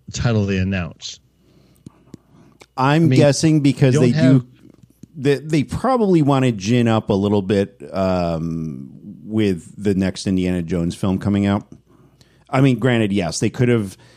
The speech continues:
Speaker 2: uh, put out some other Star Wars stuff, but they, we've had Star Wars stuff, and they've been talking about it. They've, they've already been talking about new, new Star Wars games and such. Um,
Speaker 1: Mm-hmm.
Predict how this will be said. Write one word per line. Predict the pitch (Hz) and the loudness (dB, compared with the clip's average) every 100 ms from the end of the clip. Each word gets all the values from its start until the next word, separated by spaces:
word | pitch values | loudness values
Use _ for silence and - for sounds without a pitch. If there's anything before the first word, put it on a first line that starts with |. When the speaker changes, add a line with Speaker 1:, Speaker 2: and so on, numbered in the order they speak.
| - - | -14 -8
Speaker 2:
uh, | 139 147 143 127 - | -8 -8 -16 -16 -6
put | 147 123 | 0 2
out | 110 - | 2 -2
some | - 107 101 98 104 | -2 0 0 -2 -2
other | 107 98 | -2 -2
Star | - 233 185 | -2 0 4
Wars | 165 139 | 4 2
stuff, | - 139 - | 2 0 0
but | - 127 | -2 -2
they, | 214 208 | 0 -2
we've | - - 185 165 | -2 -2 -2 0
had | 151 143 131 | 0 0 -2
Star | - 117 | 0 2
Wars | 113 113 107 | 4 2 0
stuff, | - 104 120 131 | 0 -2 0 0
and | 120 | 0
they've | 120 | 2
been | 131 | 2
talking | 120 110 104 110 | 2 0 0 0
about | 95 98 117 | 2 2 0
it. | |
They've, | 107 98 - 113 | 0 -2 -4 -2
they've | 110 107 | 0 2
already | 117 110 | 2 2
been | 104 | 0
talking | 101 101 101 104 | 0 -2 -2 0
about | 101 98 | 0 0
new, | 92 95 - 107 | 0 -2 -4 -2
new | 101 | -2
Star | - 98 | 0 0
Wars | 95 92 87 - - - - _ - | 0 -2 -4 -10 -20 -20 -20 _ -4
games | 107 95 90 | 0 0 0
and | 92 | -2
such. | - 90 87 - - | -2 -2 -2 -6 -6
Um, | 92 92 92 90 - _ - | -2 0 0 -2 -6 _ -8
Speaker 1:
Mm-hmm. | 123 110 | -4 -4